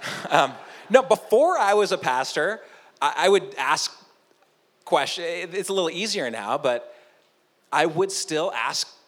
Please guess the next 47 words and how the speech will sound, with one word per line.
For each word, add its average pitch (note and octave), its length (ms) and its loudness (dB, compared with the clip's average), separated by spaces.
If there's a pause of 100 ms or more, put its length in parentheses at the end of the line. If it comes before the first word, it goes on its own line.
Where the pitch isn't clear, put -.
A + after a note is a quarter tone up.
(140)
people C3+ 280 -8
questions C#3+ 500 -8
that C#3 140 -4
I B2+ 80 -4
wanted G#2+ 380 -8
them C3+ 120 -8
to C#3+ 140 -8
ask C#3+ 320 -8
me. G#3+ 240 -10 (180)
Like, E3 220 -4
for G#3 180 -2
example, G3+ 560 -6 (320)
"What'd A2+ 220 -10
you F3 60 -12
do B3 140 -8
this A3 200 -6
weekend?" G2+ 560 -10
You A#2+ 120 -10
know, C#3+ 220 -4
and B2+ 140 -6
I'm B2+ 140 -6
listening C3+ 440 -8
and A#2 100 -12
engaging A#2+ 600 -10
and G#2+ 100 -16
caring E3 440 -6
about A2 240 -8
their C3 100 -4
lives B2 320 -6
and A2 80 -8
asking A2+ 300 -10
follow-up D3 440 -4
questions. G2 540 -10
And, F2 100 -16 (320)
and - 80 -6
oftentimes F#3+ 380 0
you F3+ 60 -8
don't F#3 80 -6
even F3+ 160 -6
need E3 140 -8
to C3+ 40 -10
go A#2+ 140 0
down A2 120 -6
the G#2+ 80 -8
road G2+ 260 -8
that G2+ 80 -12
I'm G2 200 -16